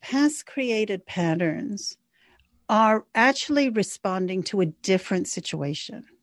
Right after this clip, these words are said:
a situation that occurred in the past. If we go back to my client, he was responding to his mother.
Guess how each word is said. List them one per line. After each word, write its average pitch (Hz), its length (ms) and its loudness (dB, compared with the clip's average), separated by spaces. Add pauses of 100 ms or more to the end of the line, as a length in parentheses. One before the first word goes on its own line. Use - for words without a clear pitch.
(500)
a 202 60 -8
situation 254 640 0
that 196 140 -2
occurred 180 300 -2
in 175 120 0
the 160 80 -2
past. 151 480 -6
If 180 100 -14
we 185 80 -6
go 185 140 -6
back 190 280 -4
to 214 100 -12
my 180 180 -8
client, 196 600 -6 (400)
he - 160 -10
was 294 220 -4
responding 196 720 -4
to 175 160 -6
his 156 140 -6
mother. 170 480 -2